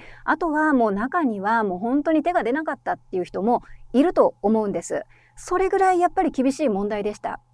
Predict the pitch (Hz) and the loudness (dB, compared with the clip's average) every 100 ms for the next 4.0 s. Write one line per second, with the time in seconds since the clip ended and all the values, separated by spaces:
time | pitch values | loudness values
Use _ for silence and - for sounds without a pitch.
0 | - 247 247 254 190 214 180 - - - | -2 -2 0 -4 -6 -6 -8 -6 -8 -8
1 | - - - - - 285 220 233 233 - | -20 -18 -18 -18 -4 -2 2 4 4 0
2 | - - - 190 277 330 330 - - 294 | -18 -18 -14 0 2 4 0 -2 0 0
3 | - 247 294 240 175 202 185 - 190 | 0 2 4 4 -2 -4 -6 -6 -10